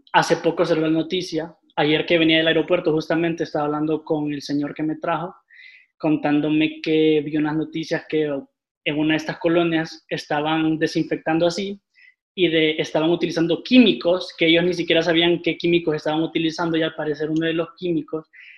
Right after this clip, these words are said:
era bastante tóxico y de tanto estar rociando, una señora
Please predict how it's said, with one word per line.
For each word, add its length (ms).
era 220
bastante 380
tóxico 520
y 40
de 100
tanto 320
estar 220
rociando, 720
una 220
señora 960